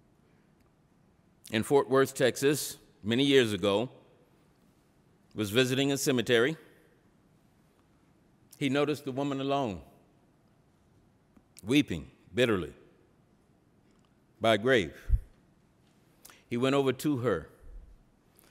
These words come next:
and learned she was crying over her son, her son who was buried there. Her son's name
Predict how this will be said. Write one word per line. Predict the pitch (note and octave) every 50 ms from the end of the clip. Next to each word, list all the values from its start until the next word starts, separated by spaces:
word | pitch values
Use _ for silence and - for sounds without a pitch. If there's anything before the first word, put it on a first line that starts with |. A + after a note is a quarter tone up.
| _ _ _ _ _ -
and | G2 G2+ G2+ A2
learned | B2+ D3 D3+ C3+ A#2+ A#2 G#2+ -
she | - A#2+
was | A2 G#2 - -
crying | - - D3+ C#3+ C#3 C3+ A#2+ A2 G#2+
over | G#2+ G#2+ G2+ G#2 G#2+ G2
her | G2+ A2 G#2+ G2+
son, | - - - A2 F#2+ E2+ D#2 D2 D2 - _ _ _ _ _ _ _ _ _ _ _ _ _ _ _ _ _ _ _ _ _ _ _ _ _ _ _ _ _ _ _ _ _ _ -
her | B2 B2
son | - - D#3 D3 C3+
who | C#3 C#3+
was | B2+ A#2 G2+
buried | F#2 F#2+ A#2 B2 A2+ G#2 F#2 D#2+ D#2
there. | F2+ F2 E2 D2+ E2 - - - - - - - - _ _ _ _ _ _ _ _ _ _ _ _ _ _ _ _ _ _ _ _ _ _ _ _ _ _ _ _ _ _ _ _ _ -
Her | A2+ A#2
son's | - D#3 D#3+ E3 D#3+ B2
name | C3 C#3+ C#3 C#3 C#3 C#3+ C#3+ C#3+ C#3+ C3+